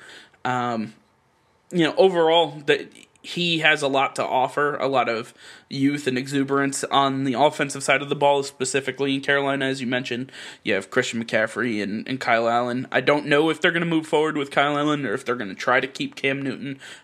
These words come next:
I don't really know what the plan is there, but that's for him to figure out now. Um, I don't know. We'll see. Uh, Car-, Carolina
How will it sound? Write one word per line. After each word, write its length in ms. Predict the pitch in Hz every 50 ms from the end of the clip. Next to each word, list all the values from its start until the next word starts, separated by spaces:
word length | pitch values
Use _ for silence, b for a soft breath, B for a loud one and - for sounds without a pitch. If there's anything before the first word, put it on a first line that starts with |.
| -
I 20 | 135
don't 200 | 139 143 - -
really 240 | 135 139 139 143
know 180 | 131 135 131 127
what 240 | 127 127 127 127 -
the 40 | 101
plan 320 | - - 135 127 123 127
is 200 | 127 127 131 -
there, 160 | 131 123 131
but 260 | 135 131 113 95 - - -
that's 200 | 127 120 113 -
for 140 | - 113
him 220 | 107 - 135 135 139
to 120 | - 139
figure 320 | 131 - 147 143 147 147 151
out 160 | 151 151 -
now. 260 | 175 180 180 202 B B B B B B B B B B -
Um, 440 | - 143 139 135 127 127 127 123 - - - - _ _ _ _ _ _ _ _ -
I 80 | 233
don't 120 | 262 285 285
know. 140 | 247 180 - -
We'll 120 | - 185 190
see. 340 | - - 208 151 135 - - -
Uh, 240 | - 147 143 139 135
Car-, 380 | - - - 202 214 196 - B B B B B B
Carolina 760 | - - 226 240 240 233 226 226 226 226 226 226 220 185 -